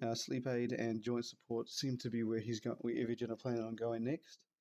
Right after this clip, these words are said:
and we'll definitely, uh, keep you updated when we get more information on that. Uh, next, this is actually,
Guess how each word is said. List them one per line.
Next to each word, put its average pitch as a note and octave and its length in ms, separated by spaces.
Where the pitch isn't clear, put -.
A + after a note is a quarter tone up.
and A#2 200
we'll A2 100
definitely, A2+ 460
uh, A2+ 180
keep - 220
you A#2 100
updated A#2 220
when A2 180
we A2 80
get A2 140
more A2+ 140
information A#2 500
on A2+ 160
that. C#3+ 160
Uh, A#2+ 100
next, - 460
this C3 200
is A#2+ 120
actually, A#2 560